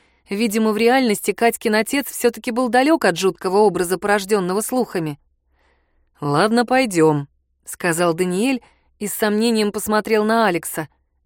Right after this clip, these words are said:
Вид у того был по-прежнему угрюмый, глаза пустые. «Это ведь из-за Серого», — прошептала Вероника. «Значит, можно, как тогда со мной?» «Да,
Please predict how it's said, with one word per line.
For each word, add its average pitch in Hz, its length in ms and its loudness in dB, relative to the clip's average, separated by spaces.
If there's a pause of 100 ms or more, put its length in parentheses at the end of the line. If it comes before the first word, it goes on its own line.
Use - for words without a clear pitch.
Вид 202 300 -4
у 185 40 -2
того 175 280 0
был 170 160 -2
по-прежнему 175 640 -2
угрюмый, 190 480 -2 (340)
глаза 175 460 0
пустые. 190 580 -6 (1000)
«Это 233 200 -6
ведь 233 220 -4
из-за 247 260 -2
Серого», — 262 540 0 (280)
прошептала 196 560 -2
Вероника. 202 580 0 (520)
«Значит, 247 460 0
можно, 277 380 4
как 240 180 -2
тогда 269 320 2
со 277 180 0
мной?» 269 380 2 (680)
«Да, 160 380 -2